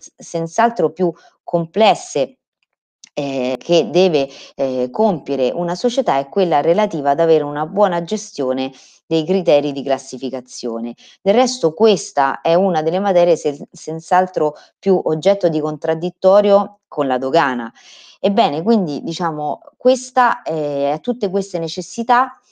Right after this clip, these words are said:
deve rispondere proprio l'esigenza di essere consapevoli di come si gestisce la classificazione.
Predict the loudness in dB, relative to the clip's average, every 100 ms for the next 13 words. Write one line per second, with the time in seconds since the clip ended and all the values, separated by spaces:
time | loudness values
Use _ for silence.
0 | _ 0 2 2 0 -6 -2 0 2 2
1 | 4 4 0 0 0 0 0 -2 -4 -6
2 | -2 -2 -2 -6 -4 -2 -2 -2 -4 -4
3 | -4 -6 -4 0 0 0 -2 -4 -4 -4
4 | -6 -8 -8 -8 -12 -6 -4 -4 -8 -12
5 | -12 -12 -12 -12 -10 -10 -12